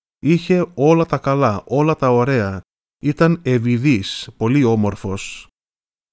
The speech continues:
Γεγονός όμως που τον έφερε σε πολύ μεγάλη δοκιμασία. Τον πρόσεξε η Αιγυπτία γυναίκα του Πετεφρή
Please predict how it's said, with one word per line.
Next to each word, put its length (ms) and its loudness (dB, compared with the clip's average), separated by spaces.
Γεγονός 600 2
όμως 340 2
που 100 -2
τον 180 2
έφερε 560 0
σε 240 -4
πολύ 260 0
μεγάλη 380 0
δοκιμασία. 840 -2
Τον 260 2
πρόσεξε 760 0
η 140 0
Αιγυπτία 600 0
γυναίκα 500 0
του 120 -4
Πετεφρή 640 -2